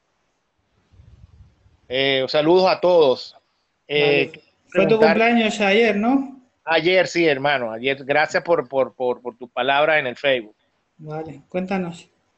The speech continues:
Speaker 1: Ajá, que quería preguntarte con la inquietud que tengo, porque al principio recuerdas que el gans se pro-, se producía con agua de mar, pero posteriormente a los estudios y la evolución que hemos tenido ya se habla de agua, a, a,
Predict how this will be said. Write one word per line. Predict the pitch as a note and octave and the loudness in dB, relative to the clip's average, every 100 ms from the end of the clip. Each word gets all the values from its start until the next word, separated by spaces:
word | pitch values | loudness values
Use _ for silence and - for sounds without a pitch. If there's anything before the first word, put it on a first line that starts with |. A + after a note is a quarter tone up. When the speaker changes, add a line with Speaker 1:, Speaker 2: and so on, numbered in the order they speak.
| _ _ | _ _
Speaker 1:
Ajá, | C3+ C#3+ D#3 D#3 | -10 -2 -2 0
que | D#3+ D#3 | -2 0
quería | D#3+ D#3 F#3+ | 0 2 2
preguntarte | G3+ F3 D3+ D#3+ D#3+ G3+ G3+ | 2 2 2 0 0 -2 0
con | G3+ F#3 | 0 0
la | |
inquietud | E3+ D#3+ D#3+ F3 F#3 F#3+ | -2 -4 -4 0 0 0
que | G#3 | -4
tengo, | F3 F#3 F3+ F#3 | 0 0 0 0
porque | F#3+ - | -2 -2
al | D#3+ C#3+ | -2 -2
principio | D#3 C3+ D#3+ D#3+ E3 F#3 | -6 -2 -2 0 2 2
recuerdas | E3+ - D3 D3 E3+ | 2 0 -2 0 -4
que | - F3 D3 C#3 | -2 -2 0 -2
el | D3 C3+ | -4 -4
gans | B2 D3 C#3+ | -4 -4 -4
se | - F3 | -6 -4
pro-, | F3+ D#3 C#3+ | 0 0 0
se | D3 | -6
producía | C3 C#3+ C3 - C#3 D#3+ | -6 -6 -6 -4 -2 0
con | E3+ C#3 | 0 0
agua | C3 C#3+ | 2 2
de | C3+ | 2
mar, | E3+ E3 - _ _ _ _ _ _ | 0 -2 -4 _ _ _ _ _ _
pero | D#3 F3 F#3 | 0 0 2
posteriormente | F3 E3 D#3 D3+ D#3 E3 F3+ F#3 G3+ | 0 -2 -2 0 0 0 -4 -2 0
a | F#3+ | 2
los | D#3 | 0
estudios | D3 E3+ E3+ F#3 F#3 | -2 0 2 4 4
y | |
la | F3+ | 4
evolución | D#3+ D3 C#3 D#3 D3 | 4 2 0 -2 -2
que | F3+ | 0
hemos | F3 F3 | -2 -2
tenido | F#3+ F3+ E3 E3+ | -4 -2 2 2
ya | D#3 D3+ D3 D3 _ _ _ | 4 2 2 -2 _ _ _
se | D#3+ D#3 | -2 2
habla | D#3 D3+ E3 | 2 2 2
de | D#3+ | 4
agua, | C#3 C3+ C3+ D#3 D3+ C#3 | 4 2 2 2 2 2
a, | B2+ A#2+ A2 B2+ B2+ A#2+ G#2+ | 0 -2 -4 -4 -2 0 -2
a, | G#2 | -8